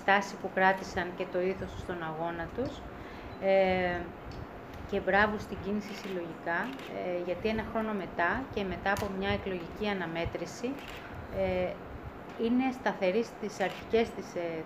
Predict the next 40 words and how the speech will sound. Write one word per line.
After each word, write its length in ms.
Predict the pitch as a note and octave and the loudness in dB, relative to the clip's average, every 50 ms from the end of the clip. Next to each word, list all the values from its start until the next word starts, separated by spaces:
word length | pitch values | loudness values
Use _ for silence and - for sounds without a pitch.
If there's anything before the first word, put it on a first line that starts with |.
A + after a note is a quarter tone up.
| - - | 0 2
θέσεις 340 | F3+ F3+ F3+ F3+ - A3+ - - | 4 4 4 2 -2 -8 -6 -6
και 80 | A#3 | -6
τις 100 | A3+ - | -4 -4
αξίες 400 | G#3 G3+ - - - G3+ E3+ E3 - - | -6 -8 -6 -2 0 0 0 0 -2 -6
της. 120 | - - - | -8 -8 -8
Και 60 | - | -8
αυτό 160 | F#3 - - | -8 -4 -4
είναι 100 | A3 A3 G#3+ | -4 -2 -2
πάρα 120 | A3 G#3+ G#3 - | -2 -2 -2 -2
πολύ 120 | G#3 G#3+ | -4 -6
σημαντικό. 540 | - - A3 G3+ F#3+ F#3 F#3+ - - E3+ E3 - - - - - - - - - - - - - - - - - - - - - - | -4 -4 -4 -4 -4 -4 -4 0 0 0 0 0 -8 -12 -12 -12 -14 -14 -14 -14 -14 -14 -14 -14 -14 -14 -14 -14 -14 -14 -6 4 6
<coughs> 1500 | - - - - - - - C#4 - - - E3+ E3+ - - - - D4+ - - C4+ B3+ A3+ - - - - - - - | 8 8 8 6 2 2 0 -2 -2 -2 -4 -4 -4 -2 0 -2 -2 -2 -4 -6 -6 -6 -6 -8 -8 -10 -12 -12 -8 -2
Στο 140 | - A3+ | 0 0
πλαίσιο 340 | G#3+ - G#3+ G#3+ G#3+ - - - | 2 4 2 2 2 0 -2 -6
της 160 | C#4 - - | -6 -4 -2
ιδέας, 580 | A#3 G#3+ F3+ F#3+ A3+ A#3+ A#3 A3 F#3 E3 E3+ E3+ - - - F#3+ | -2 -2 2 6 8 10 10 10 10 8 6 2 -4 -8 -8 -8
λοιπόν, 220 | - - G3+ G3+ G3 G3 F#3+ | -4 -2 0 2 2 0 0
ότι, 220 | F#3 - F#3 F3 E3+ E3 D#3 D#3 D3+ - - - - - - - - - - - | -2 0 -2 0 0 0 -2 -2 -4 -4 -6 -8 -10 -12 -12 -12 -12 -10 -8 -8
για 80 | G3 F#3 | -6 -6
να 80 | F3 | -4
μπω 120 | E3+ F#3+ F#3+ | -4 -4 -6
στο 140 | - - - - | -6 -6 -4 -2
θέμα 140 | G3 G3 F#3+ F3+ E3+ | 0 0 0 -2 -2
μου, 280 | E3+ - - - G3+ G3 | -6 -6 -2 2 2 2
ότι 260 | F3+ - - G3 F#3 F3 E3+ E3+ D3 - C#3 | 2 2 -2 -2 -2 0 0 -2 -2 -4 -4
οι 60 | - - | -4 2
πολίτες 600 | - F#3 F3+ F#3 G3+ A3+ A3+ - - E3+ D#3 D#3+ | 4 4 6 6 6 4 4 2 0 0 0 0
μέσα 300 | - F#3 G#3+ A#3+ A#3+ - | 0 2 2 2 2 0
από 140 | G#3+ - - | -6 -6 -6
την 120 | - - F3 | -8 -6 -4
κίνηση 280 | F3+ G3 G3+ G3+ - - - | -2 -2 -2 -2 -4 -4 -4
πολιτών 380 | F#3 E3+ E3 - - G3 F#3+ F3+ E3 - - - | -4 -4 -4 0 2 2 2 2 0 -4 -4 2
μπορούν 320 | F#3 F#3 F#3 F#3+ A3+ A#3+ A#3 | 4 6 6 6 6 4 4
να 100 | A3 G3+ | 2 0
συμμετέχουν 760 | - - - F#3 E3+ E3+ - G3+ G3+ G3+ G3+ - F#3 E3+ D#3+ D3+ D3 - - - - - - - - - F3+ | -4 -4 -4 -4 -4 2 6 6 6 6 4 -2 -6 -8 -6 -8 -8 -10 -10 -12 -12 -12 -12 -12 -10 -2 0
για 100 | F#3+ F#3 | 2 4
πράγματα 340 | F#3+ G3 G3+ G3+ A3+ A3+ A#3+ | 4 4 4 4 2 0 -2
που 120 | - A3 - | -4 -6 -8
τους, 180 | - - - - | -8 -6 -2 0
ε, 160 | F#3+ F3+ F3+ | 2 4 4